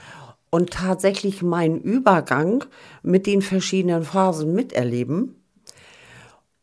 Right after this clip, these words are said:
Ich kann aber auch sagen, „Pass mal auf, mein Leidensdruck ist zu groß, legt mich einfach schlafen.“ Und wenn ich dann irgendwann nicht mehr schnaufe, dann ist auch gut.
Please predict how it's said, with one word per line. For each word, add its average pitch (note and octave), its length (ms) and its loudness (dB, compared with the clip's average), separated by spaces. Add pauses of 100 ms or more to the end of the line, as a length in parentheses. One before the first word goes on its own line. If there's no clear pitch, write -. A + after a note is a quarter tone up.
(400)
Ich - 140 -6
kann E3+ 160 2
aber G3 240 6
auch G3 80 2
sagen, G3 260 0
„Pass F#3+ 160 -6
mal F#3+ 260 2
auf, A#3 200 2 (380)
mein F#3 280 2
Leidensdruck G#3+ 560 2
ist G3 240 -4
zu - 180 -4
groß, F#3 500 0
legt F#3+ 340 0
mich G3 240 -4
einfach F3 320 -6
schlafen.“ - 720 0 (640)
Und F#3+ 140 0
wenn F#3+ 100 8
ich F#3+ 60 2
dann G3 140 4
irgendwann F#3+ 320 2
nicht E3+ 140 -2
mehr E3+ 140 -2
schnaufe, E3+ 400 -2
dann D3+ 160 -4
ist D3+ 120 -8
auch G3+ 220 -2
gut. - 340 -10